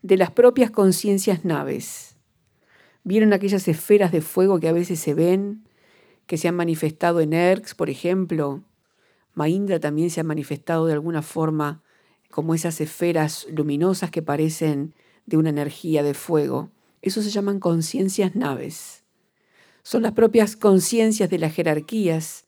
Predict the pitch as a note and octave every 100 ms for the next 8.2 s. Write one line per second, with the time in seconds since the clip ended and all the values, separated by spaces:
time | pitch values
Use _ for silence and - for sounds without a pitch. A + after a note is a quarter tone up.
0 | _ _ _ - D#3 D#3+ D#3+ D3+ G3 G#3+
1 | F3 E3 D#3+ E3 E3 F3+ E3+ F3+ F#3+ F#3+
2 | F3+ A#3+ _ _ _ _ _ - F3 F3
3 | F3+ F3 F3 - _ _ _ _ _ -
4 | F3+ F3+ F3 - A3 A3 G3 F3+ E3 E3
5 | D#3+ D#3 D3 C3 - - - _ _ _
6 | _ _ _ _ _ _ _ _ D#3+ E3
7 | F3+ E3+ D#3+ - E3 E3+ E3 E3 D#3+ D#3
8 | D#3 F3